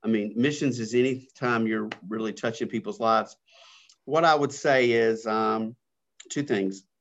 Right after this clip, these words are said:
Every time you are involved on any level in serving others, you, there's two blessings there. You're gonna get blessed and they're gonna get blessed.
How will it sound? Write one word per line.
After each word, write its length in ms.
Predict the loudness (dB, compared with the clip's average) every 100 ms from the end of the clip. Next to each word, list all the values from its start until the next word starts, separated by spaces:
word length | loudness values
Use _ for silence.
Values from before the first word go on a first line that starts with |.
| _ _ -2
Every 220 | 0 0
time 280 | 0 2 2
you 380 | 2 0 0 0
are 100 | 0
involved 480 | 2 0 0 -2 -10 _ _ _ _ _ _ _ _ _ _ _ -8
on 140 | -8 -2
any 220 | 0 0
level 400 | 0 -2 -4 -8 -8
in 60 | -8
serving 400 | -2 0 0 -2
others, 480 | -4 -8 -12 -16 -20 -20 _ _ _ -18
you, 680 | -12 -4 0 2 2 0 -8 _
there's 240 | -6 -6 -6
two 160 | -4
blessings 500 | 0 0 0 -6 -6
there. 180 | -4 -2
You're 200 | 2 2
gonna 160 | 2 0
get 160 | 0
blessed 340 | 0 -2 -2 -4
and 100 | 0
they're 120 | 0
gonna 180 | -2 -6
get 180 | -8 -12
blessed. 420 | -20 -20 -20